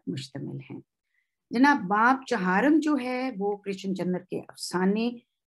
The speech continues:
रोमानवी हकीकत निगारी के आईने में, अ, है और इस बाब में वजाहत से कृष्ण चंद्र की रोमानवी, अ, हकीकत निगारी पर बहस की गई है, क्योंकि रोमानी हकीकत निगारी के मौजद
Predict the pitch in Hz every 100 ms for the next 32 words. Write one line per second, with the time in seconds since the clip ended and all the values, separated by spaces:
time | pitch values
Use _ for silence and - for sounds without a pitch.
0 | - 170 190 185 202 233 262 285 294 294
1 | 190 190 - 254 262 262 277 277 233 196
2 | 165 170 175 160 160 165 208 254 294 294
3 | 311 330 - _ _ _ _ _ _ _
4 | _ _ 208 208 196 254 285 - 180 170
5 | - 294 330 - - 180 185 196 196 160
6 | 143 165 175 302 320 - - 180 180 185
7 | 226 196 311 311 196 190 185 190 175 180
8 | 165 170 180 190 208 240 294 277 _ _
9 | _ _ 196 196 196 190 190 190 294 294
10 | 262 233 170 165 160 160 220 - 170 139
11 | - - 151 139 147 143 135 139 135 _
12 | _ _ _ 330 381 349 262 247 269 320
13 | 302 302 269 269 277 262 220 233 254 254
14 | 202 180 175 262